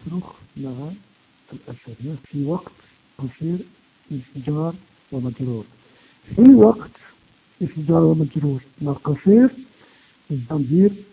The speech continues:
نعت، ها؟ Juist. نعت. أحسنت. Heel goed. مجرور. مجرور.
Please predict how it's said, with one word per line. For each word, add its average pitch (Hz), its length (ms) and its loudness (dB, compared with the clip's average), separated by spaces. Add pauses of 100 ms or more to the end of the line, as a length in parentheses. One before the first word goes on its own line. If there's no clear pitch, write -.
(180)
نعت، 139 320 -6 (100)
ها؟ 208 160 0 (800)
Juist. 135 280 -8 (400)
نعت. - 160 -12 (240)
أحسنت. 135 300 -12 (400)
Heel 143 160 -8
goed. 120 380 -16
مجرور. 139 400 -2 (220)
مجرور. 139 380 -8